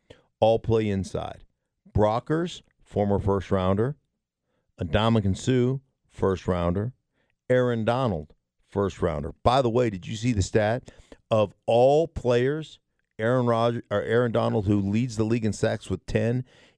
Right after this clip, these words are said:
is double-teamed seventy percent of the snaps. And here's the one, here's the one part of their defense that has been lacking.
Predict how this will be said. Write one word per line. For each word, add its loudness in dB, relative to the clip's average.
is 2
double-teamed 2
seventy -2
percent 0
of -8
the -4
snaps. -4
And 2
here's 4
the 4
one, 0
here's -2
the 2
one 0
part 2
of -4
their 0
defense -2
that -2
has 0
been -2
lacking. -4